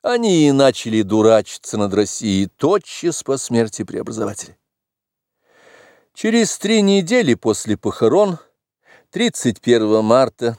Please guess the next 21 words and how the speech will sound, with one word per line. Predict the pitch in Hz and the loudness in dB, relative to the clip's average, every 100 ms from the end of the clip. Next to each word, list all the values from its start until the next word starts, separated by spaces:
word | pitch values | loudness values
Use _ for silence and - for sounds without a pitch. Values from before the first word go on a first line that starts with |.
| _ | _
тысяча | 143 151 - | -10 -8 -6
семьсот | 113 117 - 123 | -2 -2 2 2
двадцать | 98 117 - 101 - | 2 0 -2 -10 -4
пятого | 110 104 101 95 | -4 -2 -4 -4
года, | 90 160 165 147 _ _ _ _ _ _ | 0 0 0 -6 _ _ _ _ _ _
Ягужинский | 170 214 226 202 233 202 139 - 113 104 104 | -4 -2 -2 0 2 2 0 -4 -2 2 2
вечером | 131 214 - - 120 101 85 _ _ _ | 2 0 -2 0 0 0 -4 _ _ _
во | - 151 | -4 -2
время | 185 185 | 0 -2
всенощной | 160 - 202 180 123 98 - 113 | -4 -4 0 2 2 -4 -4 -2
влетел | 107 156 147 190 170 | 0 0 0 2 0
в | - | 0
Петропавловский | 160 160 156 160 151 127 113 - 120 | -6 -2 -2 2 0 0 -4 -8 -8
собор | - 117 147 196 - _ _ _ _ - - - | -2 0 0 -2 -4 _ _ _ _ -20 -18 -2
и, | 139 | 2
указывая | 143 135 151 147 127 131 131 | 2 2 4 4 4 0 0
на | 127 | -2
стоявший | - 135 139 139 - - 123 | -2 2 2 2 -2 -6 -8
средь | - 123 120 | -4 -4 -4
церкви | - 131 131 - 113 | -2 2 2 0 -6
гроб | 104 113 135 | 0 2 2